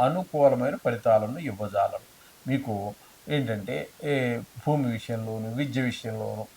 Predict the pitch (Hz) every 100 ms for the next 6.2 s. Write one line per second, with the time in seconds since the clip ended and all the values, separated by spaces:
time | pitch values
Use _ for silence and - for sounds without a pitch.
0 | - - 139 160 151 135 120 110 120 110
1 | 110 110 - - 170 180 147 135 147 139
2 | 135 127 117 123 110 107 117 127 110 123
3 | 143 107 107 - 107 101 117 117 - -
4 | - 123 135 123 120 123 113 107 104 -
5 | 110 - - - 135 165 220 202 139 117
6 | 120 127